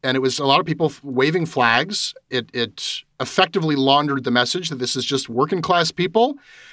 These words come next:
This was the moment where mainstream Canadian Conservatives embraced this movement. And Erin O'Toole tried to do so. Every time our, our Conservative politicians have tried to do so in the past, they've gotten their fingers burned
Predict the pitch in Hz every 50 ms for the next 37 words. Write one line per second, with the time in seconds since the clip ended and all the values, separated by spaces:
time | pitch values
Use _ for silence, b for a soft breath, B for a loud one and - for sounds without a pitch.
0 | B B B B _ _ 139 131 131 180 202 196 - 190 165 - 165 156 151 156
1 | 160 165 156 135 120 120 123 127 123 127 131 131 135 131 - 139 127 120 - 131
2 | 120 120 120 120 120 120 127 117 - - 123 117 113 113 110 107 107 - - -
3 | 127 123 117 117 113 113 120 117 101 95 - - - - - - _ _ _ _
4 | _ _ - 123 123 - - 127 120 117 110 107 92 95 - - 123 123 131 147
5 | 165 180 185 180 170 - - 156 151 147 143 135 B B B B B B B B
6 | - - - 269 330 381 - 240 160 156 139 135 - - 131 131 135 165 208 285
7 | 254 - 214 220 214 202 175 156 143 135 - - - 143 143 139 127 - 170 147
8 | 143 143 - - 151 - 160 147 143 139 151 143 139 143 131 135 120 120 - 147
9 | 139 143 139 139 135 - - 131 127 127 123 120 147 139 131 123 - 131 123 127
10 | 123 123 127 120 - - 247 240 165 135 127 - - 104 101 107 127